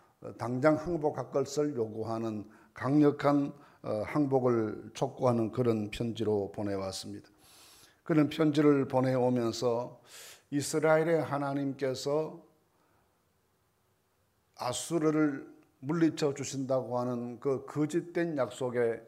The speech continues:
미혹당하지 말아라. 이 세상의 어느 나라의 신이 아수르의 손에서부터 자기 나라를 구원한 신이 있냐? 어떤 신들도 아수르의 손에서부터 자기 민족을 구원해낸 신이 없다.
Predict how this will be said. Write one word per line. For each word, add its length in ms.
미혹당하지 680
말아라. 500
이 180
세상의 440
어느 200
나라의 380
신이 600
아수르의 1040
손에서부터 680
자기 320
나라를 640
구원한 500
신이 380
있냐? 680
어떤 400
신들도 920
아수르의 540
손에서부터 720
자기 300
민족을 440
구원해낸 540
신이 300
없다. 460